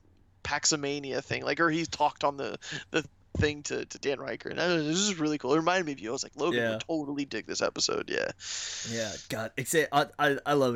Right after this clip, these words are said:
Speaker 2: Xavier Woods, 'cause he's, he is such an, he is, he's completely unabashed of, of his nerddom.
Speaker 1: Oh, yeah.
Speaker 2: He's, he has absolutely no qualms. He's like, "Yeah, I love video games. I love anime. I love, uh, like, what? Come on, bring it on." Like, I'm not,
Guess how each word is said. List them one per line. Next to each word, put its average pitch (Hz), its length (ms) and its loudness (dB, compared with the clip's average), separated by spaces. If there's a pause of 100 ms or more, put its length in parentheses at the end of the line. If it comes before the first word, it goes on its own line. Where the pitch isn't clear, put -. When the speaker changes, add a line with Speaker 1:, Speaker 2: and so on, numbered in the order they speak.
Speaker 2:
Xavier 107 340 -2
Woods, 104 200 -4
'cause - 180 -2
he's, 160 180 2 (300)
he 175 200 4
is 175 160 4
such - 480 2
an, 143 160 -12
he 165 220 2
is, 170 300 2
he's - 320 -4 (280)
completely 185 760 2
unabashed 127 800 2
of, 117 260 0 (100)
of 117 400 0
his 123 260 -2
nerddom. 110 640 -4 (600)
Speaker 1:
Oh, 147 120 4
yeah. 143 200 6
Speaker 2:
He's, - 40 -2
he 151 200 2
has 143 120 4 (140)
absolutely 147 580 4
no 127 120 4
qualms. 139 280 0
He's 120 160 -6
like, 131 140 0
"Yeah, - 120 2 (320)
I 123 80 4
love 131 240 4
video 120 220 -2
games. - 240 -12 (200)
I 135 60 6
love 120 280 2 (100)
anime. 110 300 -2 (220)
I 123 60 0
love, 123 260 2
uh, 131 200 4
like, 131 300 2
what? 131 340 2
Come 165 120 0
on, 131 140 2
bring 120 180 2
it 147 60 2
on." 151 160 2 (140)
Like, 113 180 0
I'm 123 160 -4
not, 123 240 0